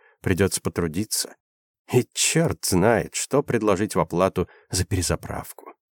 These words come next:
если станции там вообще есть. Все начинается заново. Денег нет, контрактов нет,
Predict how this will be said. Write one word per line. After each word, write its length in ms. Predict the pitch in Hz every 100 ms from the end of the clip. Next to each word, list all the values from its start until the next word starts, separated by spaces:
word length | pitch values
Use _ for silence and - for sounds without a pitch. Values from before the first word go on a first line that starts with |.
| -
если 320 | 151 180 156
станции 420 | - 120 120 107
там 180 | 78 78
вообще 380 | 85 - 95 85
есть. 460 | 76 - - - _ _ _ _ _ _ _ _ -
Все 220 | - 214
начинается 640 | 185 - 180 180 175 143
заново. 600 | 95 117 95 - - - - _ _ _
Денег 400 | 135 202 117 85
нет, 520 | 107 156 156 - - -
контрактов 720 | 85 85 98 104 - - -
нет, 500 | 87 120 120 - -